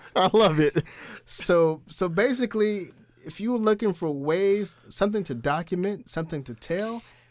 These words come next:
Speaker 2: figure out what your unfair advantage is and document that. Tell that story because everybody has something,
Speaker 1: Yeah.
Speaker 2: right? I mean, I'm, I'm five five, so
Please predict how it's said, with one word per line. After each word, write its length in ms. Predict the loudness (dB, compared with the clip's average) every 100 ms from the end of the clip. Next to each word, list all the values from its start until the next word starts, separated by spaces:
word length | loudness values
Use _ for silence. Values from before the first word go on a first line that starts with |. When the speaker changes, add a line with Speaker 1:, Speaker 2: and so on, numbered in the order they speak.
| _
Speaker 2:
figure 420 | -20 -12 -4 0
out 80 | 2
what 120 | 4
your 100 | 2 2
unfair 400 | 2 2 0 0
advantage 440 | 0 0 0 0
is 300 | 0 0 -2 -8
and 240 | -6 -6 -6
document 520 | -8 -6 -4 -4 -4
that. 280 | -4 -6 -10
Tell 280 | -4 0 2
that 200 | 2 -2
story 280 | -4 -4 -4
because 180 | -6 -6
everybody 400 | 0 2 2 2
has 180 | 2 0
something, 560 | 0 0 0 -2 -12 -16 _ _ -8
Speaker 1:
Yeah. 140 | -4 -4
Speaker 2:
right? 160 | -6 -12 -20 -10 -4
I 60 |
mean, 180 | 0 2
I'm, 240 | 2 0 0
I'm 180 | 0 0
five 360 | 2 2 2
five, 400 | 2 2 2 -2
so 360 | -4 -2 -2